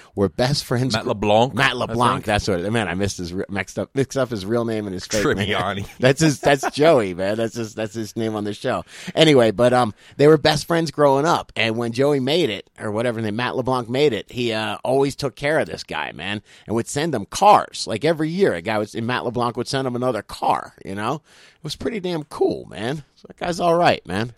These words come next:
Speaker 1: It's nice when folks don't forget where they came from, you know?
Speaker 2: Yeah, for sure. Um, uh, one other announcement I just remembered. I don't know why that didn't remind me of it, but Brendan from Spectrum King is gonna be on here Wednesday. We have that interview. So again, guys, if you have any L E D lighting questions,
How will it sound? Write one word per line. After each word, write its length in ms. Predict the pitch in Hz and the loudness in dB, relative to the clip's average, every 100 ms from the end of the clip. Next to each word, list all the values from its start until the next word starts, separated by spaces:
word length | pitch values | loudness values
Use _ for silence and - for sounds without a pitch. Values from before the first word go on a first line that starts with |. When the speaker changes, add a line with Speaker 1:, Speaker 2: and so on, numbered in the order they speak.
| _ _ | _ _
Speaker 1:
It's 100 | 156 | -2
nice 220 | 160 - | -2 -2
when 100 | 110 | -6
folks 320 | - 110 - | 0 0 0
don't 200 | 117 104 | -4 -4
forget 320 | - 95 98 | -6 -6 -4
where 140 | 85 101 | -2 -4
they 100 | 85 | -6
came 320 | - 85 90 | -8 -8 -8
from, 340 | - 85 73 | -8 -10 -8
you 100 | 82 | -8
know? 200 | 87 123 - _ _ _ - 127 123 | -6 -8 -8 _ _ _ -20 -18 -10
Speaker 2:
Yeah, 340 | - 139 82 82 | -2 0 -2 -8
for 220 | - 98 | -12 -12
sure. 440 | - 113 87 - - _ _ _ - - - | -8 -6 -6 -6 -12 _ _ _ -20 -16 -4
Um, 440 | 131 101 90 92 - - _ _ _ | 0 0 -2 -6 -12 -20 _ _ _
uh, 280 | 110 110 107 | -2 2 2
one 220 | 104 156 | 4 4
other 160 | 156 127 | 6 4
announcement 400 | 120 110 - 104 | 2 0 -4 -6
I 80 | 104 | -4
just 100 | 113 | -4
remembered. 340 | 104 104 92 | -2 -2 -2
I 40 | 90 | -4
don't 100 | 92 | -4
know 80 | 90 | -2
why 420 | 90 92 90 90 - - | -2 -2 -4 -6 -14 -20
that 180 | 98 92 | -12 -10
didn't 160 | 101 90 | -8 -8
remind 300 | 85 85 85 | -8 -8 -10
me 80 | 82 | -10
of 100 | 95 | -10
it, 120 | 104 | -4
but 320 | 98 113 _ | -2 -2 _
Brendan 440 | 104 117 139 131 127 | 0 2 2 -2 -4
from 220 | 127 117 | -6 -6
Spectrum 380 | - 135 - 127 | -2 -2 -2 -6
King 260 | 143 131 | -4 -4
is 80 | 127 | -4
gonna 160 | 127 107 | -6 -4
be 160 | 123 | -2
on 220 | 117 117 | 0 0
here 140 | 117 113 | 0 -2
Wednesday. 440 | 113 120 113 117 | 0 -2 0 2
We 100 | 107 | 2
have 120 | 110 | 2
that 100 | 104 | 0
interview. 360 | 104 107 104 104 | 0 0 -2 -4
So 200 | - 95 | -4 -4
again, 280 | 92 101 98 | -2 -4 -2
guys, 280 | 101 98 95 | 0 0 -4
if 80 | |
you 80 | 104 | -6
have 80 | 98 | -6
any 80 | 98 | -4
L 120 | 98 | -4
E 40 | 98 | -4
D 120 | 101 | -2
lighting 260 | 98 98 98 | -2 -2 -2
questions, 580 | 110 101 - 101 98 | -2 -2 -4 -6 -6